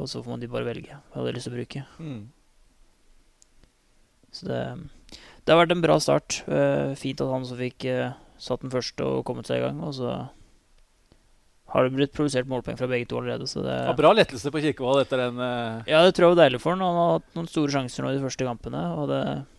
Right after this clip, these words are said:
Speaker 1: som spiss så, så sitter du og gnager litt, men når du først får den første, så tenker du litt mindre på de bommene du har. Så det,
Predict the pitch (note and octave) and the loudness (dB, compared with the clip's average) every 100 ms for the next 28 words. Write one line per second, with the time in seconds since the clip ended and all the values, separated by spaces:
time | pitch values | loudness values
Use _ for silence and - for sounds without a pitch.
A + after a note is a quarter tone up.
0 | _ _ - C3+ C3 C3+ C#3+ - C#3 C#3+ | _ _ -8 -8 -2 -4 -4 -4 -2 0
1 | C#3+ - D3 C#3+ B2+ - C#3+ B2 A2 C3 | -2 -6 -8 -6 -4 -2 -2 -2 -4 -6
2 | C#3+ D3 C3+ C3+ B2+ - B2+ B2+ B2+ B2 | -6 -6 -4 -4 -4 -4 -4 -4 -4 -6
3 | - C#3 C#3 B2+ C3 - - _ _ _ | -6 -6 -2 -2 -4 -10 -20 _ _ _
4 | _ _ _ - _ - C#3+ B2+ C3+ C3+ | _ _ _ -20 _ -2 -2 0 0 0
5 | C3 B2+ B2 C3 C3 C3 B2 A#2 B2+ C#3 | -2 -4 -4 -2 0 -2 -2 -6 -2 -2
6 | - _ _ _ _ _ _ _ _ _ | -4 _ _ _ _ _ _ _ _ _
7 | _ _ _ - G3 | _ _ _ -8 -4